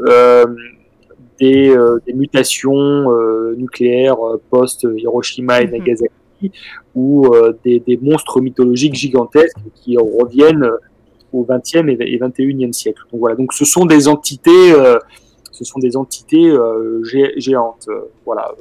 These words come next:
Speaker 1: Le, le, on les, on en
Speaker 2: Ok.
Speaker 1: voit très bien. On en voit par exemple dans, dans Pacific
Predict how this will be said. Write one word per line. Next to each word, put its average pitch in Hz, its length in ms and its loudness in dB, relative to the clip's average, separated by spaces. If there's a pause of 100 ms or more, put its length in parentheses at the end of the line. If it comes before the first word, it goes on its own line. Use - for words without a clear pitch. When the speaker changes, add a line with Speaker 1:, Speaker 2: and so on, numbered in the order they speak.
(720)
Speaker 1:
Le, 117 300 -10
le, 120 80 -8 (240)
on - 60 -10
les, 117 100 -8
on 117 140 -12
en 117 80 -8
Speaker 2:
Ok. 120 80 -8
Speaker 1:
voit 127 100 0
très 131 200 -2
bien. 131 80 -6 (500)
On 135 100 -4
en 131 140 0
voit 147 180 0
par 127 120 2
exemple 139 280 0
dans, 120 260 -4
dans 117 80 -10
Pacific - 400 -8